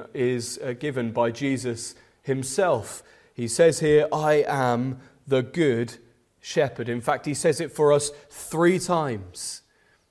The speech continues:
Uh, there were many other shepherds who were around at that time, and many false shepherds. Uh, they were like thieves and robbers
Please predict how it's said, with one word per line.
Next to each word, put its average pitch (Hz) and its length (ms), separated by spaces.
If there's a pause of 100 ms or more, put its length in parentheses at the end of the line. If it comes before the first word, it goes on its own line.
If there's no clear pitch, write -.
(300)
Uh, 127 140
there 131 160
were 131 120
many 143 240
other 123 200
shepherds 135 500
who 127 120
were 120 180
around 127 420
at 123 140
that 117 160
time, 127 400 (360)
and 123 140
many 131 200
false 160 360
shepherds. 156 760 (340)
Uh, 120 100
they 147 200
were 135 100
like 131 260
thieves 165 520
and 131 180
robbers 165 640